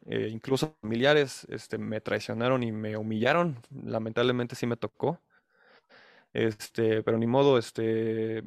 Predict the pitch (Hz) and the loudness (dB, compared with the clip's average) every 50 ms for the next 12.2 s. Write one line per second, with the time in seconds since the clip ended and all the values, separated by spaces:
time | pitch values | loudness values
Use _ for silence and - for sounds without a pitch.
0 | - - 76 117 113 110 117 120 127 123 - - 131 123 - 117 117 117 120 123 | -12 -8 0 2 4 6 6 6 6 4 4 0 0 2 2 0 2 2 2 2
1 | 123 - - 123 123 120 131 120 120 110 - 113 113 117 120 123 117 110 110 110 | 0 0 0 -2 0 0 -2 -2 -4 -6 -6 -6 -4 0 2 2 2 2 0 0
2 | - 123 117 120 120 117 113 107 - - 113 113 117 117 120 123 120 117 113 104 | 2 0 2 2 2 0 0 -4 -2 -2 0 2 2 4 4 4 4 2 0 -2
3 | - _ - 127 143 165 180 190 190 - - 143 123 123 131 135 139 143 131 120 | -4 _ -6 0 4 6 6 6 6 6 6 4 4 6 6 6 6 6 4 2
4 | 113 - 127 127 - 131 - - 117 - - 120 120 120 120 113 110 107 107 110 | 0 -2 -6 -6 -6 -8 -6 -6 -10 -8 -8 -8 -8 -6 -6 -6 -6 -6 -8 -10
5 | 110 - _ _ - - - _ _ - - - 139 135 131 135 135 127 117 113 | -12 -16 _ _ -20 -20 -20 _ _ -4 0 2 4 6 6 8 8 8 6 6
6 | 113 117 117 113 107 107 107 104 110 - _ _ - - - 139 135 - 175 165 | 4 4 4 2 0 0 -2 -4 -6 -10 _ _ -20 0 0 0 4 4 6 4
7 | 170 151 - 135 127 117 - 139 - 147 135 127 127 131 135 135 - - 113 120 | 4 4 6 4 4 6 4 2 2 2 2 2 2 2 0 0 -2 -4 -8 -10
8 | 113 - 117 120 117 127 131 131 131 113 107 95 95 110 127 117 - 143 143 143 | -8 -6 -8 -2 2 4 4 4 4 0 -4 -6 -4 -2 -4 -2 -2 -2 -2 -2
9 | 143 139 - - 139 - 113 113 120 127 120 110 107 - 131 120 123 120 - - | -2 -4 -6 -6 -4 -2 -2 -2 0 0 0 -2 -2 -4 -6 -6 -6 -4 -2 -2
10 | 110 110 110 - - 120 - - 120 117 113 107 107 107 107 110 113 117 120 - | 0 0 -2 -2 -6 -6 -4 -2 -2 0 -2 -2 -2 -2 -2 -2 0 -2 -2 -4
11 | - - 113 110 110 110 110 110 110 110 - 127 113 123 110 107 107 110 107 104 | -4 -2 -2 0 0 -2 -2 -4 -6 -4 -4 -2 0 0 0 0 -2 -4 -6 -6
12 | 107 - - 110 | -6 -8 -8 -8